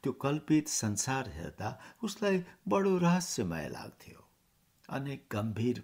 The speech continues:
प्रश्न उसको मनमा आउँथे। उसको हृदय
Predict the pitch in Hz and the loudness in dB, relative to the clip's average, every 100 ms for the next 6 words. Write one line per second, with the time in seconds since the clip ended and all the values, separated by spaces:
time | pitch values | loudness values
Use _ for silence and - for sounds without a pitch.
0 | - 120 - - - - - - - - | -6 -6 -6 -8 -10 -8 -10 -10 -10 -10
1 | - - - 76 - - - _ _ _ | -10 -10 -12 -14 -16 -16 -16 _ _ _
2 | _ _ _ _ 254 247 - 220 170 127 | _ _ _ _ 0 0 2 2 4 2
3 | 98 87 120 | 0 -2 -4